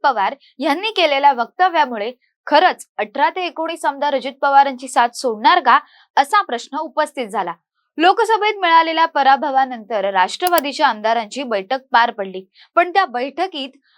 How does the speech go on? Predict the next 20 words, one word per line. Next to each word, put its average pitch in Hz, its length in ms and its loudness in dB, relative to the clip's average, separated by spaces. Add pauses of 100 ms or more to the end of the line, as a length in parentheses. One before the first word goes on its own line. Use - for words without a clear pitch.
(160)
पाच 381 460 4
ते 381 120 0
सहा 302 280 0
आमदारांची 247 720 0
गैरहजेरी 220 800 -4
दिसून 254 380 -8
आली. 180 180 -10 (600)
त्यामुळे 359 340 0 (180)
आमदार 233 560 0 (360)
अजित 330 240 2 (120)
पवारांवर 359 580 2
नाराज 262 420 0
आहेत 330 200 0 (100)
का, 269 160 2 (280)
असा 277 220 0
प्रश्न 285 380 -4
देखील 247 340 -8 (120)
उपस्थित 285 500 -2
होताना 190 360 -6
दिसतोय. 240 360 -6